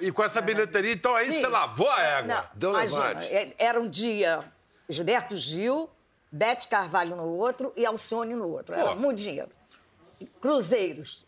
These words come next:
Speaker 2: Eu
Speaker 1: Isso.
Speaker 2: depositei, fechei o caixa lá com o, com o administrador da, da época. Deu oitenta e tantos milhões de cruzeiros. Cruzeiros, né? Aí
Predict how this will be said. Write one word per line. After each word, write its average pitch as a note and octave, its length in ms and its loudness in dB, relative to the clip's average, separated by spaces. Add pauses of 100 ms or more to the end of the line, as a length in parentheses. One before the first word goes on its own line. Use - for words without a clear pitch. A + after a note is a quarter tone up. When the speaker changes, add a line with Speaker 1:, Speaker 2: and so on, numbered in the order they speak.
(140)
Speaker 2:
Eu A3+ 160 0
Speaker 1:
Isso. B3+ 100 2
Speaker 2:
depositei, A3+ 640 -2
fechei A3+ 440 2
o G3 40 -2
caixa F3 400 0
lá D#3+ 260 -2
com E3 280 -6
o, D#3+ 80 -2
com D3 500 -14
o E3 80 -10
administrador E3+ 720 -2
da, E3 220 2
da D3+ 160 -4
época. G#3+ 440 -2 (720)
Deu F#3 1300 0 (380)
oitenta D4 480 0
e C4 60 0
tantos - 320 -2
milhões G#3+ 400 0
de D3+ 80 -10
cruzeiros. D#3+ 840 -8 (300)
Cruzeiros, F3 540 -2
né? E3+ 180 -8 (800)
Aí B3+ 460 0